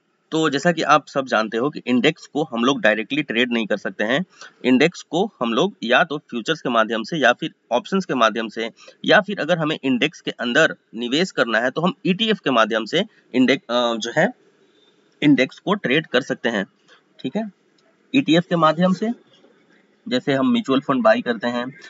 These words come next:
उसी तरह से हम ईटीएफ बाय करके चल सकते हैं, अ, बैंक निफ्टी का, निफ्टी फिफ्टी का, अ, फाइनेंस निफ्टी का, ठीक है, इनका ईटीएफ बाय करके चल सकते हैं हम लोग, बहुत ही long term में अगर हम लोगों को निवेश करना है तो। और साथ ही साथ अगर हमें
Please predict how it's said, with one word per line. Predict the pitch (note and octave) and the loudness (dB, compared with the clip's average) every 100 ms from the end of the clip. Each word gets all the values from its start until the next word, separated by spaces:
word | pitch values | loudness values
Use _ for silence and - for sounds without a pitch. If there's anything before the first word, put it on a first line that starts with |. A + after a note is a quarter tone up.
| - - | -20 -4
उसी | D#3 F#3+ | 0 4
तरह | E3 | 4
से | E3 | 2
हम | F3 F3 C#3+ | 2 2 0
ईटीएफ | C3+ F#3 D#3 | 2 2 4
बाय | C3 | 2
करके | B2+ A2+ A2+ | 2 -6 -8
चल | A2 | -8
सकते | G#2+ G2+ A2 | -8 -6 -4
हैं, | A#2+ D#3 | -2 -2
अ, | - - _ - G#2+ G#2+ G#2+ G#2+ | -4 -14 _ -2 0 2 0 -2
बैंक | A2+ B2 B2+ | 2 2 0
निफ्टी | A#2+ A#2 B2 | -6 -4 -4
का, | A2+ A2 | 0 0
निफ्टी | A2 A#2 - | 0 -4 -2
फिफ्टी | B2+ B2 - A#2+ | 0 0 2 2
का, | G#2+ G#2 G2 _ _ - _ - | 4 2 2 _ _ -20 _ -6
अ, | G2+ | -2
फाइनेंस | - A#2 B2 C#3+ C3+ | 0 2 2 0 -2
निफ्टी | B2 - A2+ | -4 -4 -2
का, | A2 G2+ - _ _ _ _ | 0 0 -2 _ _ _ _
ठीक | C3 G#3 | -8 -8
है, | G3 _ _ - | -10 _ _ -2
इनका | B2 - - | 0 0 0
ईटीएफ | C3 E3 F#3 | 0 2 2
बाय | B2+ B2+ | 4 2
करके | A#2+ G#2+ | -2 -8
चल | A#2 A2 | -6 -8
सकते | A#2+ - | -6 -4
हैं | A#2+ | -4
हम | A#2+ | -2
लोग, | B2+ D#3 G#2+ - | -2 -2 -8 -10
बहुत | A2 B2 F3+ | -4 0 0
ही | F3 | 0
long | A2+ A2+ D#3 - | 2 2 2 0
term | B2 | 0
में | C3 | 0
अगर | - A2+ A#2 | 0 -2 -2
हम | A2 | -4
लोगों | G#2 G#2+ | -4 -4
को | C#3+ F#3 - - - | -2 -4 -6 -20 -6
निवेश | A#2+ B2 D3 E3 | 2 4 2 0
करना | - G2+ G#2+ | -4 -2 -2
है | A2+ A#2+ | 0 -2
तो। | B2 A#2+ D#3+ - _ _ | 0 -2 -2 -6 _ _
और | A2+ C#3 | -2 0
साथ | D3+ C#3 | 2 0
ही | F#3+ | 0
साथ | F3+ E3+ - | 2 2 2
अगर | C3 C#3 | -4 -4
हमें | C3+ | -4